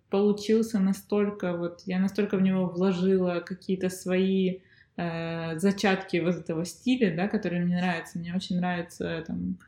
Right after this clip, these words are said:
золото, мне нравится, м, металл, мне нравится бетон, мне нравится очень, м, текстурная, э, э, плитка, там. Ну, то есть, э,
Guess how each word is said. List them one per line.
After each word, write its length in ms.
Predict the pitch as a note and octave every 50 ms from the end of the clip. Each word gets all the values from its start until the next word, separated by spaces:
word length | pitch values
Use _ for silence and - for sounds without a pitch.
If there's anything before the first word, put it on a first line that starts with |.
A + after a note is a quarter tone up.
| _ _ _ -
золото, 600 | F3+ D#3+ F3 F#3+ F#3+ F#3+ F3+ F3+ F3 F3 - F3+ F3
мне 200 | F3 E3+ E3 E3
нравится, 840 | D#3+ E3 E3+ E3+ E3+ E3 E3 - - - - E3 D#3+ D#3+ E3 E3 - -
м, 540 | E3+ F3 F3 E3+ E3+ E3 E3 E3 E3 D#3+
металл, 520 | E3+ E3+ - - E3+ E3+ F3 F#3 F3+ F3+ F3+
мне 100 | F3 E3 E3
нравится 440 | E3 E3 E3+ E3+ E3 - - D#3
бетон, 460 | D#3 D#3 D#3 D#3+ - F3 F3 F3 F3+ F3
мне 160 | E3 E3 E3 E3
нравится 640 | E3+ E3+ E3+ E3+ - - - - E3 D#3+ D#3+ E3 - _ - - - _
очень, 540 | - - F3+ F3+ - - F#3 F3+ F3+ F3+ - - _ -
м, 200 | E3+ E3 E3 D#3+ - -
текстурная, 1120 | - G3 - - - - - G3+ F#3+ F3+ F3+ F3+ F3 E3+ E3+ E3+ E3+ E3+ E3 E3 E3 - - E3+ E3+ E3 E3 E3 E3 E3 E3 E3 E3 D#3+ D#3+ _ _ _ _ _ _ _ _ _ _ _ _ _ _ _ _ _ _ _ _ _ - - A3
э, 40 | F3+
э, 160 | F3 F3 F3 F3 - -
плитка, 600 | F#3 G#3+ G#3+ G#3 - - - - F#3 F3+ F3+ F3+ -
там. 420 | F3 E3+ E3 E3 F3 F#3+ G3 G#3
Ну, 140 | G3+ G3+ G3+
то 120 | G#3 G3+
есть, 260 | F#3 - - - - F#3+
э, 180 | F3+ F#3 F3+